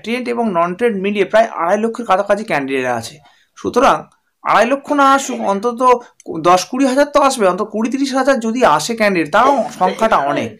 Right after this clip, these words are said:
সকলে যদি মিলে আন্দোলন করে, তাহলে সরকার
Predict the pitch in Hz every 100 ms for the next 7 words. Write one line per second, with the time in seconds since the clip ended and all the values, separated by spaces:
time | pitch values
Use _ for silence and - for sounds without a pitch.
0 | _ 233 220 - - 226 226 220 226 196
1 | 185 151 143 170 202 180 143 117 - _
2 | - 160 180 180 - 156 151 196 127